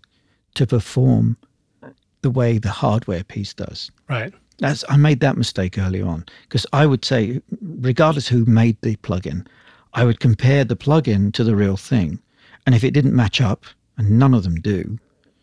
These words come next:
Speaker 1: I, I dissed it. It's rubbish, which was wrong on my part, because what I needed to do was find out what it did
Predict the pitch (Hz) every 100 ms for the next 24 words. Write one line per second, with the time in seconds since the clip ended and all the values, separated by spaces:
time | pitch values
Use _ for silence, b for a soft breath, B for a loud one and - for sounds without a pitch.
0 | _ _ _ _ _ - 113 123 - -
1 | 175 - - - _ _ - - 143 -
2 | - - _ b b b b b _ _
3 | 151 - 127 104 135 120 98 98 98 -
4 | 76 - _ b b 117 107 131 131 131
5 | 139 135 107 95 123 107 - - 120 113
6 | 104 123 117 127 147 - 151